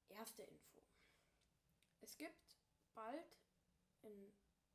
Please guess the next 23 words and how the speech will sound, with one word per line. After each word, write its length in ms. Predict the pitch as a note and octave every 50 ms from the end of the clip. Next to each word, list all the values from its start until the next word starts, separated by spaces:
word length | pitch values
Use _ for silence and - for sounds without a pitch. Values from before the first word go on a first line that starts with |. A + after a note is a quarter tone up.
| - - _ - - - _ - - - - - - - - - - - - - - - -
zwanzig 420 | - - G#3 A3 A3 - A3+ A3 -
Tagen 400 | - - A#3 B3 C4+ E4 D#4 D4+
oder 160 | D4+ C#4+ D4
so, 320 | C#4+ D4+ D#4 D#4 D#4+ D#4 - - - - - - - - - -
vielleicht, 440 | B3+ B3+ B3+ B3+ C4 C4+ C4+ - - - - - - - - - - - -
gibt 260 | C4 B3+ B3+ - C4
es 260 | C4 A#3+ - - - B3
ein 280 | B3 A#3+ A#3+ - -
Pack-Opening 1040 | - - D4 D4+ D#4 - - A#3 G#3+ - - G#3+ G#3 G3+ G3 F#3 F3+ F3+ F3+ F#3 - - - - - - - - - - - - - - - -
der 380 | B3 A#3 A#3 A3+ A3+ A#3 A#3 B3+ - - - - - -
Pokémon 680 | - B3+ A#3+ A#3+ - B3+ A#3+ A#3 A#3 A3+ A3+ A3+ A3+ - - - -
Schwert- 340 | - - - A3+ A3+ A#3 - A3
und 100 | A3 -
Schild-Erweiterung 920 | - B3+ C4 C4 - A#3+ A3+ A3+ A3+ A3+ A3 A#3+ A3+ A3+ A3+ A3 A3 A3+ - - - - - - - -
Strahlende 520 | - - - G#3 G#3 A3 B3+ B3+ A#3+ A#3
Sterne. 520 | - - B3+ A#3 A3+ G#3+ G3+ G3+ G3 G3 G#3 A3+ - - -
Ich 100 | - -
hab 140 | C4+ C4+ -
mir 60 | B3+
nämlich 340 | A#3+ A#3+ A#3+ A#3 A#3 A3+ - - - - - - - - - - - - - - - -
sechs 280 | - C4+ D4+ D4+ - -
Booster 560 | - C4+ C#4 D#4 D4+ - - D#4+ D#4+ E4 E4 D#4+ - - -
vorbestellt 760 | C4 B3+ C#4 C#4 D4 - - - D4 D4 D4 D4+ D4+ D4 -